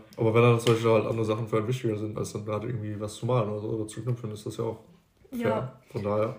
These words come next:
Speaker 2: Aber ich finde, das sind so Sachen, die sind so irgendwie voll zen. Also das ist so auch so eine Art von Meditation und keine Ahnung. <laughs> Würde ich jetzt ganz schon vor-
Speaker 1: So ein Hobby nachgehen? Was meinst du?
Speaker 2: Ja, so, so
Speaker 1: Ja, natürlich.
Speaker 2: sowas wie Knüpfen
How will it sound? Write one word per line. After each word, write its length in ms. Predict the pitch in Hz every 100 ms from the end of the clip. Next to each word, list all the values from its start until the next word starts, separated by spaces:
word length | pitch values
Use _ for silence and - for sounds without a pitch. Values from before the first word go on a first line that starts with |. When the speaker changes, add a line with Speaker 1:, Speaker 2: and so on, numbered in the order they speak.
| -
Speaker 2:
Aber 100 | 247
ich 80 | 262
finde, 140 | 330
das 80 | 302
sind 120 | 285
so 80 | 262
Sachen, 320 | 233 269 311
die 80 | 254
sind 160 | 254 240
so 80 |
irgendwie 260 | 233 262 254
voll 280 | - 254 226
zen. 400 | 196 190 180 - - _
Also 240 | 220 277
das 160 | 262 254
ist 100 | -
so 160 | 233 -
auch 100 | 220
so 120 | 240
eine 80 | 208 -
Art 120 | 214
von 180 | - 208
Meditation 680 | 208 202 - - 190 196 196
und 200 | 185 190
keine 180 | - 151
Ahnung. 200 | 165 190 -
<laughs> 440 | 339 339 - _ 233
Würde 120 | 208
ich 60 |
jetzt 240 | 202 - -
ganz 140 | 196
schon 160 | - 202
vor- 280 | 208 196 190
Speaker 1:
So 140 | 123 120
ein 120 | 107
Hobby 160 | 104 160
nachgehen? 420 | 208 - 247 285 - _ _ _
Was 160 | 131 -
meinst 200 | 107 -
du? 120 | - - _ _ 262 247 233
Speaker 2:
Ja, 140 | 320 440 320
so, 140 | 285
so 400 | 262 285 277 277
Speaker 1:
Ja, 60 | 120
natürlich. 480 | 110 - 131 214 113
Speaker 2:
sowas 260 | 277 285
wie 140 | 269 277
Knüpfen 580 | - 302 294 226 190